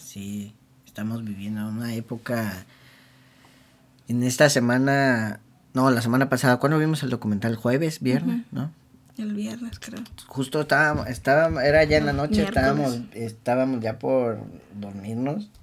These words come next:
Speaker 1: y me puse a agarrar el control,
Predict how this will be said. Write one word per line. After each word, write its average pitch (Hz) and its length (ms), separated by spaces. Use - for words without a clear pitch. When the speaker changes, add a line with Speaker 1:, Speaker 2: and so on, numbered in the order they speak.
Speaker 1:
y 110 540
me 107 160
puse 135 760
a 117 40
agarrar 127 320
el - 60
control, 156 640